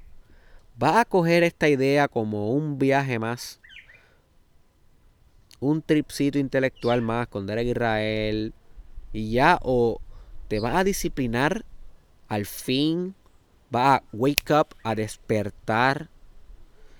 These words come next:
Y vas a decir, ok, ¿cómo aplico, cómo pongo esta, cómo pongo esta filosofía en movimiento? ¿Cómo aplico la fuerza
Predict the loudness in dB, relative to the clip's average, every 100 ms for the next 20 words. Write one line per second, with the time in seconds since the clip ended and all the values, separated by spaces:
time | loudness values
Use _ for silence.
0 | -14 -2 0 2 0 0 0 0 -2 -10
1 | -14 -18 -20 -20 -20 -18 -18 -16 -16 -12
2 | -12 -12 -14 -16 -10 -8 -8 -10 -4 0
3 | 2 0 0 2 2 2 0 0 -2 -2
4 | 0 2 0 -2 -8 -14 -16 -16 2 2
5 | 4 2 0 -2 -4 -4 -12 -14 -6 -4
6 | -2 2 2 2 0 0 -2 -6 0 2
7 | 2 0 -4 -6 -2 0 0 0 -2 -2
8 | -4 -4 -6 -6 -10 -16 -16 -16 -16 -16
9 | -20 -16 -14 -14 -16 -14 -12 -10 -12 -12
10 | -12 -10 -12 -12 -16 -16 -16 -18 -20 -20
11 | -18 -18 -18 -18 -20 -18 -18 -10 -6 0
12 | 0 2 0 2 2 0 -2 0 2 2
13 | 0 -2 -2